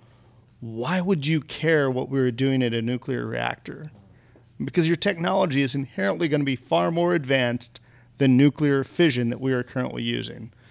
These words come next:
And as you move through other lines of thinking, you can kinda tell through different scientific methods what's happening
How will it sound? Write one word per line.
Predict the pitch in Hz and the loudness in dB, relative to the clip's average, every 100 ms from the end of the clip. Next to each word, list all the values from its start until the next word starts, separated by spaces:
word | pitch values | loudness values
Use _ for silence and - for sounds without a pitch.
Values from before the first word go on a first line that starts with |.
| - _ _ _ _ _ | -20 _ _ _ _ _
And | - - 214 214 214 196 | -10 -6 -2 0 0 0
as | 196 180 | -2 0
you | 208 | 2
move | 233 220 | 4 2
through | - 185 | 2 4
other | 208 202 151 | 6 6 4
lines | 139 139 143 127 | 2 2 4 2
of | 123 | -2
thinking, | 143 127 127 131 131 - _ | -2 -2 0 -2 -2 -6 _
you | 160 208 | -4 -2
can | 208 190 | -2 -2
kinda | 165 170 143 | 0 0 -2
tell | - 139 160 185 _ - _ _ - | -2 0 0 -2 _ -20 _ _ -8
through | 139 | -4
different | 123 127 143 131 | -2 -2 -4 -6
scientific | - 131 131 139 131 | -4 -2 -2 -6 -4
methods | 123 123 - 120 | -4 -2 -4 -4
what's | 127 135 | -2 -2
happening | - 120 - 151 165 | -2 -2 0 -2 -2